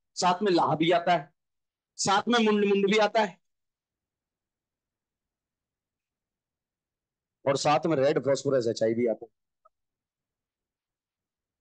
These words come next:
और उसके बाद वो chapter खत्म हो जाता है। तो अब देखो, उनका तो शिकार हमने पहले कर लिया,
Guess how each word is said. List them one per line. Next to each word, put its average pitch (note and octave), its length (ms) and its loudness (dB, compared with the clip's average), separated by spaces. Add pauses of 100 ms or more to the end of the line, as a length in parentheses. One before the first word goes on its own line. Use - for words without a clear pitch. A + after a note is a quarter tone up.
(720)
और C#3 120 0
उसके D3+ 200 -2
बाद E3+ 140 0
वो F3+ 60 -2
chapter - 320 -4
खत्म D#3 260 -6
हो D#3+ 100 -6
जाता G2 260 -10
है। F#2+ 100 -20 (1200)
तो - 60 -6 (100)
अब E3+ 200 -2
देखो, G#3 260 2 (160)
उनका G#3+ 260 0
तो A#3+ 120 0
शिकार G#3+ 320 0
हमने A3+ 220 0
पहले A#3 240 0
कर B4+ 140 0
लिया, C4 260 0